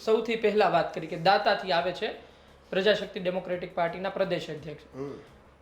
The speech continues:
Speaker 1: દાતામાં શું અસર કરી શકે? દાતા તો કોંગ્રેસની રહી છે. વચ્ચે એક પેટા ચૂંટણીમાં ભારતીય જનતા પાર્ટીના જીત્યા હતા, ત્યારબાદ, અ, ફરી કોંગ્રેસ જ જીતતી આવી છે. અ, કાંતિભાઈ, તો શું કહેશો, દાતામાં શું અસર પડી શકે?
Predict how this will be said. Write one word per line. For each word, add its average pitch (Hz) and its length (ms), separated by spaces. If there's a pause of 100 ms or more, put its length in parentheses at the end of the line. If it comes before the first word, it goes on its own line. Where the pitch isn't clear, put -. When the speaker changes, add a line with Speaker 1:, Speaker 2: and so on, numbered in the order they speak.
(140)
Speaker 1:
દાતામાં 254 440
શું 220 180
અસર 175 220
કરી 160 220
શકે? 170 220
દાતા 214 320
તો 226 120
કોંગ્રેસની 233 500
રહી 180 100
છે. 185 100
વચ્ચે 208 280
એક 220 280
પેટા 226 340
ચૂંટણીમાં 226 480
ભારતીય 190 380
જનતા 185 300
પાર્ટીના 175 440
જીત્યા 185 380
હતા, 180 240 (380)
ત્યારબાદ, 220 480 (440)
અ, 170 300 (580)
ફરી 247 200
કોંગ્રેસ 233 380
જ 202 180
જીતતી 180 300
આવી 156 220
છે. - 380
અ, 160 140
કાંતિભાઈ, 165 460
તો 185 260
શું 226 220
કહેશો, 170 240
દાતામાં 185 460
શું 185 160
અસર 165 200
પડી 151 220
શકે? 170 260